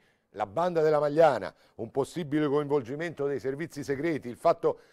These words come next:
che Simonetta Cesaroni avrebbe scoperto casualmente nel computer dell'ufficio documenti che non avrebbe dovuto leggere. Poi nel duemilacinque le indagini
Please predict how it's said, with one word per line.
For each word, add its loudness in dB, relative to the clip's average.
che -4
Simonetta -4
Cesaroni -2
avrebbe 0
scoperto -2
casualmente 2
nel 2
computer -6
dell'ufficio -6
documenti -6
che -4
non -4
avrebbe -2
dovuto -6
leggere. -2
Poi 2
nel -8
duemilacinque -4
le 0
indagini -6